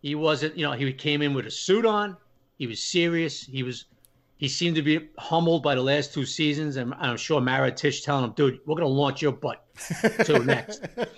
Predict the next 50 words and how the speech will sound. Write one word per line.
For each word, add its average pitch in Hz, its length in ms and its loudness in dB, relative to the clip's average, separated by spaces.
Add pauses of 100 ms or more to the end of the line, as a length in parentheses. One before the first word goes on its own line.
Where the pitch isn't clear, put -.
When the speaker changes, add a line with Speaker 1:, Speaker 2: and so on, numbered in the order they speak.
(360)
Speaker 1:
You 143 100 2
know, 135 280 0 (480)
um, 120 380 -2 (120)
he, 151 200 -8
uh, 147 100 2
he 135 140 0
gave 160 180 2
a 143 60 4
brief 156 300 0
statement 170 420 0
to 180 100 -2
us, 165 360 0 (200)
and 135 180 -2
then 131 60 -2
he 127 80 -6
took 135 240 -10
questions. 101 640 -12
Speaker 2:
Yeah. 98 80 -8
Speaker 1:
And 120 120 -6
then 131 140 -2
after 160 340 -4
that, - 420 -2 (1000)
um, 123 300 -6
you 151 80 0
know, 123 100 2
he 127 120 -2
went 147 220 2
on, 139 120 2
I 127 160 0
heard 131 220 0
it, 139 140 -8
like, 123 240 -10
he, 135 440 -6
he, 151 80 -12
next 151 240 -4
thing 180 60 0
you 165 40 2
know, 160 140 4
he 143 60 4
was 143 100 4
on 131 120 0
the 120 120 -2
Evans 147 260 0
show 147 240 2
the 135 60 -4
next 139 260 -4
day, 139 240 -4
Evan 131 180 -2
and 123 120 -4
Joe. 123 380 -2